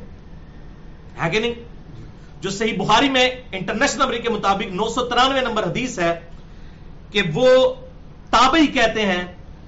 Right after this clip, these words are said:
کہ میں نے تو صحابہ کو تین رکعت وطر ہی پر پایا ہے، البتہ ایک پڑھنے میں بھی حرج نہیں، لیکن صحابہ کا عمومی عمل تین وطر ہے۔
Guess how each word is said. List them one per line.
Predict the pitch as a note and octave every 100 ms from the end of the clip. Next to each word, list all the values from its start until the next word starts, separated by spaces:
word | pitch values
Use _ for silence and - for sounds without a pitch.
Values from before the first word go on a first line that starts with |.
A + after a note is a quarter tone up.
| - - - -
کہ | A3
میں | G#3 A#3
نے | C4+
تو | C4+ C4
صحابہ | B3+ F3 G#3 A#3 C4 B3
کو | A#3+ B3
تین | D#4+ F#4 F#4+
رکعت | C#4 B3+ C#4 E3+
وطر | G#3 G#3+ A3+
ہی | F3+ A3+
پر | A#3+
پایا | E3 D#3 E3 D#3+
ہے، | D#3 G3
البتہ | F#3+ E3+ E3+ - G#3 G3
ایک | F#3 G3+ G3
پڑھنے | F3+ D#3+ D#3+
میں | D3+
بھی | D#3+ E3
حرج | C3 - B2+
نہیں، | B2+ - - -
لیکن | C#3 D#3+ F3
صحابہ | D#3+ D#3 F#3 G3+
کا | F#3+
عمومی | F3 G3 A3+ G3+
عمل | F3 G#3+ -
تین | A3 G#3 D3+
وطر | C3+ -
ہے۔ | -